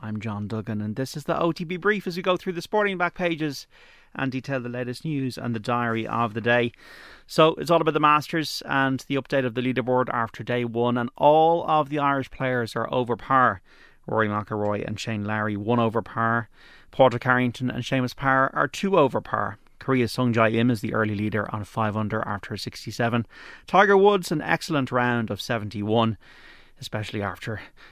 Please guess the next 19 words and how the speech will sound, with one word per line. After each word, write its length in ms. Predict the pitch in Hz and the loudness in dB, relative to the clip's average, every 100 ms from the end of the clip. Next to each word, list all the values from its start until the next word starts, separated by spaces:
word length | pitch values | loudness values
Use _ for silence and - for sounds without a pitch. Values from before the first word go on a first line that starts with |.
| - | -6
going 240 | 120 110 | -2 0
through 260 | 101 - 110 | -2 -4 0
all 200 | 113 110 | 2 2
those 220 | 104 101 | 0 -2
surgeries 480 | - 107 107 110 107 | -2 -2 -2 -4 -2
on 60 | 101 | -4
his 160 | 95 | -4
leg. 300 | 104 104 101 | -4 -4 -4
He's 260 | - 120 104 | -8 -8 -6
in 60 | |
a 40 | 104 | -6
tie 260 | - 107 | -4 -6
for 120 | 101 104 | -6 -10
tenth 480 | - 131 110 - - - _ - | -2 0 0 -4 -20 -20 _ -8
ahead 200 | 110 104 | -4 -4
of 120 | 98 | -4
his 160 | 107 - | -6 -8
second 360 | 107 107 104 | -8 -8 -4
round. 300 | 113 110 110 | 0 0 -2